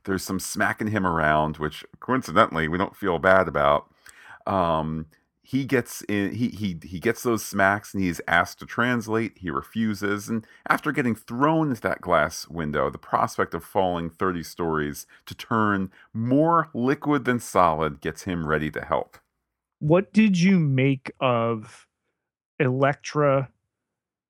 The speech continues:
Speaker 2: goading Matt to punch the window and then him standing there after the professor had gone over to, to translate and she's walking him through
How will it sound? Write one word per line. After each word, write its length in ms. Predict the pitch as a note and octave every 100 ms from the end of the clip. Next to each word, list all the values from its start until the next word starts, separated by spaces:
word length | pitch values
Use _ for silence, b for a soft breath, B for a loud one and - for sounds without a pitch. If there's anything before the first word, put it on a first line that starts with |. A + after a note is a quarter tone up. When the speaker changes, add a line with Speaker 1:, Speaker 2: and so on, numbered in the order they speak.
| B2+
Speaker 2:
goading 680 | A#2+ C#3+ D#3+ D3 C3 B2 A2 - A2
Matt 600 | A2 B2 A#2+ G#2+ - - -
to 180 | - A#2+
punch 640 | G2+ - C#3 A#2+ - - -
the 140 | C3 B2
window 760 | A2 B2 A2 F#2 - - - _ _
and 200 | A#2+ A#2+
then 400 | C3 C3 B2 B2 - _ _ _
him 280 | D#3+ D#3 D3+
standing 720 | - - D3+ D3 C#3+ C3 B2
there 500 | A#2+ A#2 A2+ A2+ - _ _ _ -
after 640 | C3+ G2+ - C3+ B2+ A#2+ C#3
the 100 | C3+
professor 600 | C3+ - C#3+ - C#3 B2
had 280 | C3+ B2+ A2+
gone 360 | C3 C#3 C3+
over 500 | B2+ B2+ A#2+ A#2 A2 A2+
to, 420 | - A#2+ A2 A2 -
to 120 | C#3
translate 680 | - C3 B2 A2 A2+ A#2 A2+
and 120 | G#2
she's 380 | - A#2+ G#2+ C3+
walking 540 | - A#2+ A#2+ A#2 G#2+
him 160 | G#2+ G2+
through 580 | - B2+ A2+ G#2+ G#2+